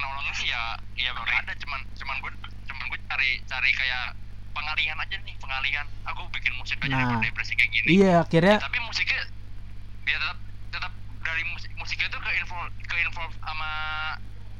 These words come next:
Speaker 1: depresinya gua. Jadi di lirik-liriknya tuh ada dikit, ada bagian-bagian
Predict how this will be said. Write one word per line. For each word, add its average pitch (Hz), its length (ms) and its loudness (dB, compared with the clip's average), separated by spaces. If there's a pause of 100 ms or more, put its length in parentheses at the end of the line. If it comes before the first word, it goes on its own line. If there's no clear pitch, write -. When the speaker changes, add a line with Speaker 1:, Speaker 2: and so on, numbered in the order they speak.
(120)
Speaker 1:
depresinya 165 420 -2
gua. - 80 -4
Jadi - 160 -2
di 190 140 0 (100)
lirik-liriknya 151 560 2
tuh - 160 -4
ada 151 160 -2
dikit, 143 400 -2
ada 135 160 -2
bagian-bagian 135 500 0